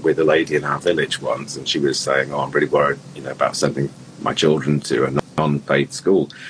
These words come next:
And this woman said, "Well, hang on a minute, you're Church of England. Why don't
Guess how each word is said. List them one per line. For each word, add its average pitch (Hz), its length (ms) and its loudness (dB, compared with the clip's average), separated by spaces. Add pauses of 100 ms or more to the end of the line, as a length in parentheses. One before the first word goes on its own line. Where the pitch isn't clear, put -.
(300)
And 92 140 2
this 104 160 2
woman 107 340 4
said, 78 200 -4
"Well, 73 100 0
hang 131 200 2
on 113 60 4
a 78 60 0
minute, - 220 -2
you're 95 380 2 (640)
Church 82 280 0
of 78 80 0
England. 73 380 2
Why 85 160 6
don't 101 100 2